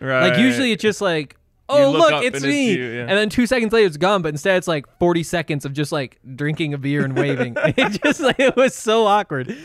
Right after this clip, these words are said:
Speaker 2: I'm
Speaker 1: It was
Speaker 2: so
Speaker 1: so
Speaker 2: sad
Speaker 1: awkward.
Speaker 2: I missed that.
Speaker 1: I know,
Speaker 2: I'm
Speaker 1: but then
Speaker 2: so
Speaker 1: I
Speaker 2: sad.
Speaker 1: got the season ticket upgrade too. And 'cause, like, the lady just, like, texted me, is like, "Hey, you want an upgrade tonight?" And I was like,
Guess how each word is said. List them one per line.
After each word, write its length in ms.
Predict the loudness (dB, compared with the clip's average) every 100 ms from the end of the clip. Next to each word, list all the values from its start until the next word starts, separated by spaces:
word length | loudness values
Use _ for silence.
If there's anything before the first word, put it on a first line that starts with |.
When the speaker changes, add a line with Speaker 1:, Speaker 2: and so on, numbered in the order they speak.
| -18
Speaker 2:
I'm 80 | -8
Speaker 1:
It 60 | -2
was 180 | 0 0
Speaker 2:
so 60 |
Speaker 1:
so 100 | 0 2
Speaker 2:
sad 340 | 2 2 0
Speaker 1:
awkward. 60 | -2
Speaker 2:
I 20 |
missed 320 | -4 -8 -6
that. 320 | -8 -8 -4
Speaker 1:
I 60 | -2
know, 100 | 0
Speaker 2:
I'm 60 | 0
Speaker 1:
but 120 | -2
then 120 | 0
Speaker 2:
so 40 | 2
Speaker 1:
I 40 |
Speaker 2:
sad. 40 | 2
Speaker 1:
got 420 | 2 2 -2 -4
the 200 | -2 -2
season 320 | -2 -2 -2
ticket 300 | -2 -2 -2
upgrade 380 | -4 -4 -4 -4
too. 340 | -2 -2 -2 -6 _ _ _ _ _ -6
And 300 | -4 -4 -2
'cause, 260 | -2 -2 -4
like, 200 | -8 -8
the 180 | -10 -6
lady 300 | -4 -2 -4
just, 180 | -6
like, 220 | -8 -10 -8
texted 240 | -8 -6
me, 80 | -8
is 80 | -8
like, 160 | -10
"Hey, 140 | -8 -6
you 140 | -6
want 200 | -8 -6
an 20 |
upgrade 240 | -8 -6 -6
tonight?" 320 | -4 -6 -8
And 100 | -12
I 40 |
was 100 | -18
like, 180 | -18 -20